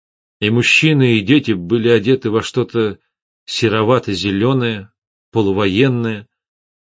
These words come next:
напоминающее униформу разгромленной армии. Мужчине было лет двадцать пять, детям — лет по десять. Отцом он быть не мог,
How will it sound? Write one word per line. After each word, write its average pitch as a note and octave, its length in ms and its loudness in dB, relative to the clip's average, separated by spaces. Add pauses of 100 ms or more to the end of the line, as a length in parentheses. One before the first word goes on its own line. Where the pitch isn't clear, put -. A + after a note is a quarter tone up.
(120)
напоминающее C3+ 760 2
униформу C3+ 580 4
разгромленной A#2 580 0
армии. E2+ 460 -6 (1400)
Мужчине D#3 460 0
было D#3+ 200 2
лет D3+ 260 2
двадцать D3 520 -4
пять, A2+ 460 -2 (180)
детям — C#3 520 -2 (560)
лет C3 240 -2
по D3 120 0
десять. - 540 -6 (1000)
Отцом B2 460 -2
он A#2+ 160 -2
быть C3 220 0
не A2 140 -4
мог, B2 420 -2